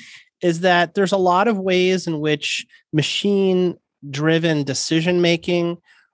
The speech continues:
or autonomous systems can go wrong and cause harm, you know, whether it's intent, bad people doing bad things, deep fakes and things like that, or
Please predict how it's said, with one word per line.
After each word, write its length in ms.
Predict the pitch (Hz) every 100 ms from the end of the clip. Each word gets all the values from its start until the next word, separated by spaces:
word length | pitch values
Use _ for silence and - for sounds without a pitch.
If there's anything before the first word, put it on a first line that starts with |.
| _
or 720 | 156 156 156 160 156 147 143 -
autonomous 760 | 151 - - 175 180 185 175
systems 840 | - 170 - 175 165 165 160 - - _ _
can 320 | - 180 165
go 200 | 151 160
wrong 540 | 170 180 277 127 92 113 _ _ - _ _
and 680 | 185 180 175 175 170 170 160 _ -
cause 420 | - 202 190 175
harm, 440 | - 202 101 92 - - -
you 80 | 185
know, 120 | 175
whether 360 | 170 170 165
it's 240 | 156 143 -
intent, 540 | 147 - 165 160 180 -
bad 320 | 135 143 147
people 320 | 156 151 147
doing 280 | 147 135 135
bad 340 | 127 120 139 -
things, 360 | 139 139 143
deep 280 | - 131 135
fakes 480 | - 135 131 127 -
and 320 | 117 120 123
things 240 | - 135 -
like 160 | 131 -
that, 280 | 117 131 - - - - _
or 340 | - 294 302